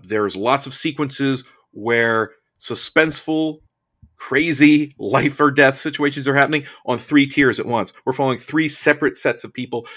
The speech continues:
trying to do three different things. And the way they're intercut is masterful because we don't, we don't lose focus on any one of them. And the, you build the tension to this crescendo,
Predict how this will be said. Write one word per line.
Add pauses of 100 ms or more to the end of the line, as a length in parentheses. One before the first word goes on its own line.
(160)
trying
to
do
three
different
things. (300)
And
the
way
they're
intercut
is
masterful
because
we
don't, (600)
we
don't
lose
focus
on
any
one
of
them.
And
the,
you
build
the
tension
to
this
crescendo,